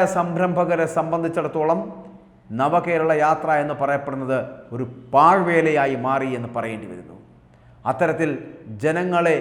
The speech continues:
ഇത്രത്തോളം ദ്രോഹിച്ച ഒരു നടപടി, ജനങ്ങളെ ഇത്രത്തോളം അവഗണിച്ച ഒരു നടപടി, ജമ-, ജനങ്ങളെ ഇത്രത്തോളം, ഉം, തീരാ ദുഃഖത്തിലേക്ക് ആക്കി വെച്ച ഒരു നടപടി നവകേരള സദസ്സാണ്.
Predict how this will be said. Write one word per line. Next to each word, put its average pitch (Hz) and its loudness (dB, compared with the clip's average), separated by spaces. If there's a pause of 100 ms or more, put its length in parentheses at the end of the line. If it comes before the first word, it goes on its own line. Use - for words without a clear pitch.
(320)
ഇത്രത്തോളം 165 4 (720)
ദ്രോഹിച്ച 180 2 (200)
ഒരു 147 -2
നടപടി, 98 -6 (1120)
ജനങ്ങളെ 196 2
ഇത്രത്തോളം 180 2 (300)
അവഗണിച്ച 190 4 (180)
ഒരു 135 -2
നടപടി, 98 -8 (580)
ജമ-, 160 2 (120)
ജനങ്ങളെ 165 0
ഇത്രത്തോളം, 151 -2 (560)
ഉം, 139 -8 (920)
തീരാ 208 8 (140)
ദുഃഖത്തിലേക്ക് 175 -2 (440)
ആക്കി 147 -4
വെച്ച 127 -6 (100)
ഒരു 113 -6
നടപടി 95 -12 (340)
നവകേരള 160 2 (100)
സദസ്സാണ്. 185 4